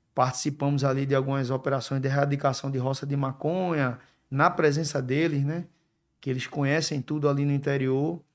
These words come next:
E eu, como aquele camarada que vim da capital, que não conhecia nada, era zerado realmente de sertão, conheço um pouco,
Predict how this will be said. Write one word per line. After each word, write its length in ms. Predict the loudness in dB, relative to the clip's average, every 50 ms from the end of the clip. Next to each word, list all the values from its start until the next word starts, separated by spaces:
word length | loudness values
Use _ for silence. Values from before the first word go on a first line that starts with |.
| _ _ _ _ _ _ _ _ _
E 160 | -2 4 8
eu, 340 | 8 8 8 8 6 4 2
como 280 | 2 -2 -2 -2 0 -2
aquele 260 | -2 0 -2 -2 -2
camarada 520 | -2 -2 -2 0 0 2 2 0 0 -2
que 300 | -4 -4 -2 0 0 0 0
vim 220 | 0 -2 -2 0
da 120 | 0 0 0
capital, 760 | 2 0 0 0 0 _ 2 4 4 4 4 2 0 -4 -8 _ _ _ _ _ _ _ _ _ _ _
que 120 | _ -4 -4
não 80 | -2
conhecia 480 | 0 0 0 2 2 2 2 2 2 2
nada, 280 | 2 2 2 2 2 4
era 140 | 2 4
zerado 460 | 2 4 4 4 4 6 4 4 2 2
realmente 320 | 0 0 0 -2 -4 -4
de 80 | -4 -4
sertão, 680 | -2 0 -2 -2 -2 -4 -4 -2 -2 -2 -4 -6 -8 -10 _ _ _ _ _
conheço 420 | 2 4 6 6 4 4 4 2
um 60 | 0
pouco, 440 | 2 4 4 4 4 4 0 -6 -16